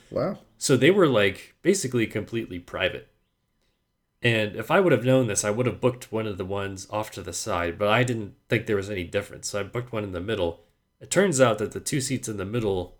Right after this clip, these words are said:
Speaker 2: were, like, intended for people who were, like, traveling together. <laughs>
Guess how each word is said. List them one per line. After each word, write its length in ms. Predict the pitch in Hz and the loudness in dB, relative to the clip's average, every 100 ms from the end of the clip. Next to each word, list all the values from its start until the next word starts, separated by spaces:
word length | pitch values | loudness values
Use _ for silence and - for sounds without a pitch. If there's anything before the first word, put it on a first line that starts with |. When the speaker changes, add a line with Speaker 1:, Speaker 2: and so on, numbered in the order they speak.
| - | -6
Speaker 2:
were, 120 | 104 | -2
like, 240 | 101 95 | -2 -4
intended 500 | 98 - 131 120 110 | -6 -2 0 0 -2
for 140 | - 104 | -6 -8
people 340 | - 110 101 | -6 -6 -6
who 300 | 107 101 98 95 | -6 -8 -10 -6
were, 100 | 101 | -2
like, 180 | 92 - | -2 -2
traveling 380 | 107 101 101 | 0 0 -2
together. 380 | 90 82 101 147 | -4 0 2 2
<laughs> 40 | - | 0